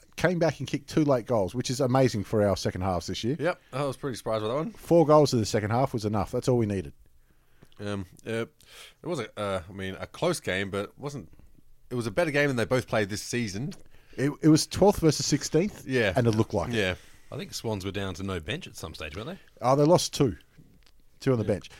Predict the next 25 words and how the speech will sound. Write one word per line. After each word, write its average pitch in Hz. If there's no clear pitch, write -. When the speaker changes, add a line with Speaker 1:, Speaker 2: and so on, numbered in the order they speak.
Speaker 1:
Um, 135
so 143
that 165
means, 151
I 123
ha-, -
I -
had 185
a -
look, 185
I 127
think 185
they 156
had, 139
uh, 113
ten 139
less 127
interchanges 165
on 143
the 139
day. 185
Speaker 3:
Uh, 101
sixteen 135
less. 80
Speaker 2:
Jeez. 90